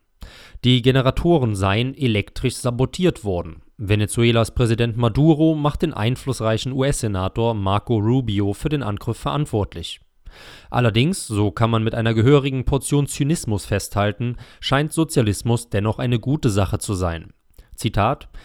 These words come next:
„In Barinas verkauften die Händler Fleisch und andere Lebensmittel zu einem Drittel der ursprünglichen Preise,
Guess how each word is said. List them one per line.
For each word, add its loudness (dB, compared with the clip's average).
„In 0
Barinas 2
verkauften 0
die 4
Händler 2
Fleisch 0
und -6
andere 0
Lebensmittel -2
zu -4
einem -4
Drittel 0
der 2
ursprünglichen -2
Preise, -2